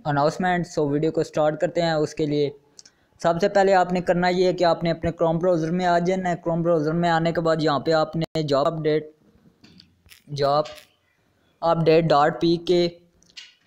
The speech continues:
ये सर्च कर लेना है simply। जैसे आप सर्च करेंगे तो आपके सामने एक पेज शो होगा।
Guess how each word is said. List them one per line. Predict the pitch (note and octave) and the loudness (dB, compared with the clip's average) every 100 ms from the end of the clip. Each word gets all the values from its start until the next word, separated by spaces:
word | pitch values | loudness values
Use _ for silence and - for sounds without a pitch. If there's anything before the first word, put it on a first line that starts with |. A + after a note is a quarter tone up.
| _ _ _ _ - | _ _ _ _ -6
ये | C#3+ E3 | 0 2
सर्च | F#3+ F3 | 2 -2
कर | - G3+ | 0 2
लेना | F#3+ F#3+ F#3+ | 4 2 2
है | |
simply। | F#3 E3 C#3+ - D#3+ D#3+ | 0 -2 -2 -4 -2 0
जैसे | D3 C#3+ | 0 2
आप | F3+ F3+ | 0 0
सर्च | F#3 F3 - | -2 -2 -2
करेंगे | F#3 F3+ F3+ - F3 | 0 2 -2 -2 0
तो | E3+ | 2
आपके | D#3 E3+ | 0 -2
सामने | E3 D#3 E3 D#3+ | -2 -2 0 0
एक | D#3+ | -2
पेज | E3+ E3 E3 | 0 0 0
शो | F#3 | 2
होगा। | F3 D#3+ D3+ | 4 4 2